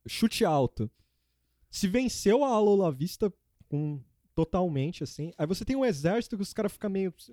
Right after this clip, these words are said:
um segura um braço aqui, o outro tá fingindo que segura o outro braço, assim, ele fica meio, ó, "Vou soltar,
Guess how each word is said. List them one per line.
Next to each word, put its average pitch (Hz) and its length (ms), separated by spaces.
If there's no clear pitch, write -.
um 220 120
segura 220 320
um 208 60
braço 180 380
aqui, 277 500
o 185 140
outro 214 580
tá 226 140
fingindo 226 440
que - 80
segura 220 320
o 226 40
outro 220 180
braço, 123 400
assim, 113 140
ele 107 100
fica 143 220
meio, 151 260
ó, 139 320
"Vou 123 120
soltar, 117 640